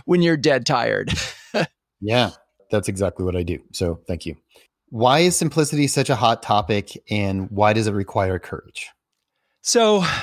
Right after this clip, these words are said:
Speaker 1: again, the, the essence of strategy, this is Drucker, it's, you know, is being able to say no.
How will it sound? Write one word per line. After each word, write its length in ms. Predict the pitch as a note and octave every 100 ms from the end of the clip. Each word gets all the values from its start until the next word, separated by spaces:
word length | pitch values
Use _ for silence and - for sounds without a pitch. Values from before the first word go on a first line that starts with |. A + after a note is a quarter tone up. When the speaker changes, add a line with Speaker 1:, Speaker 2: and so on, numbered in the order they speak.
| -
Speaker 1:
again, 360 | E3 E3+ D3
the, 320 | C#3 - F3 - _ _ _ _ _
the 200 | - F#3+
essence 320 | A3 A#3 D4+ F#3+
of 80 |
strategy, 580 | D#3+ E3+ D3 C#3 A#2+ C#3
this 220 | C#3 C#3
is 120 | B2+ A#2
Drucker, 560 | A2 G#2 - A2+ A2
it's, 200 | A2+ -
you 120 | -
know, 140 | C#3 A#2+
is 160 | B2+
being 240 | C3+ D#3 D3
able 180 | C#3 B2
to 80 | A#2+
say 280 | - A#2
no. 420 | G#2+ G2+ F#2+ G2